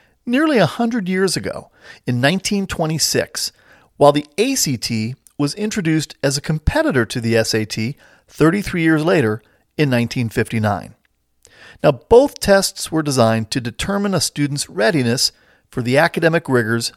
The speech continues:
of college-level work. Originally, the S A T was used at Princeton and then Harvard and other Ivy League schools. By nineteen fifty-seven, more than half a million high school students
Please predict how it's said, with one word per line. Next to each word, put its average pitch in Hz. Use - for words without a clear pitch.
of 135
college-level 113
work. 151
Originally, 135
the -
S 226
A 156
T 113
was 127
used 139
at 151
Princeton 107
and 120
then 143
Harvard 120
and 131
other 156
Ivy 127
League 123
schools. -
By 139
nineteen 247
fifty-seven, 175
more 147
than 135
half -
a 226
million 175
high 165
school 135
students 113